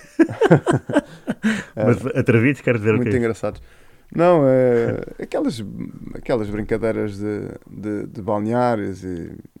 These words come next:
Speaker 1: picardias. Ahm,
Speaker 2: E eram mais novos os dois?
Speaker 1: e é engraçado. Sim, eram mais novos os dois, só que é engraçado que nessa altura,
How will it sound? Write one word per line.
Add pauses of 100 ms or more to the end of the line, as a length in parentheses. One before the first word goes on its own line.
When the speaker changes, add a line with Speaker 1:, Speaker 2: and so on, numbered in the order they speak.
(160)
Speaker 1:
picardias. (840)
Ahm,
Speaker 2:
E
eram
mais
novos
os
dois?
Speaker 1:
e
é
engraçado.
Sim,
eram
mais
novos
os
dois,
só
que
é
engraçado
que
nessa
altura,